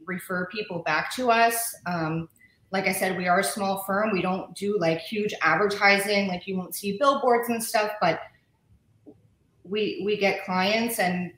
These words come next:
we have the time to really devote ourselves and dedicate to the clients. And I,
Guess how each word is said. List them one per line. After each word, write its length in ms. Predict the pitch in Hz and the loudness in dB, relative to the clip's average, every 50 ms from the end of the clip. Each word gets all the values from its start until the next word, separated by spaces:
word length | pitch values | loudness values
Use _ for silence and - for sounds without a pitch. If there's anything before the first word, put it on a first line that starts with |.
| - 180 | -12 -6
we 200 | 175 196 190 185 | -2 -2 -2 -2
have 360 | - - 196 190 190 185 180 | 0 2 4 4 4 4 2
the 80 | 160 160 | -2 -6
time 600 | - - - 185 175 175 175 185 208 220 226 220 - - | -6 -6 -4 -2 0 0 2 2 2 0 0 -2 -2 -2
to 280 | - 202 190 196 165 165 160 | -2 -2 -2 -2 -2 -4 -4
really 420 | 190 190 185 190 190 190 190 190 - - - - - _ _ _ | -4 -2 -2 -2 -4 -4 -6 -8 -12 -18 -20 -20 -20 _ _ _
devote 340 | - 240 180 175 190 196 190 | -2 0 0 2 2 2 2
ourselves 640 | 190 196 202 196 - - 202 208 214 214 202 208 | 2 2 0 0 0 0 2 2 2 0 0 -2
and 260 | 202 175 180 180 165 160 | -4 -2 -2 -2 -4 0
dedicate 760 | - 170 170 170 - - - 220 214 214 214 202 - - _ _ _ _ _ _ - | 0 2 2 2 0 -2 -4 -2 0 2 2 0 -2 -8 _ _ _ _ _ _ -12
to 160 | - - 202 180 | -8 -6 -4 -4
the 80 | 170 | -6
clients. 640 | - - 190 202 190 165 - 185 185 - - - - _ _ - | -4 -2 0 0 2 0 0 -4 -8 -10 -12 -14 -16 _ _ -6
And 180 | 170 165 170 | -4 -2 0
I, 260 | 160 160 160 160 160 | 2 2 0 0 -4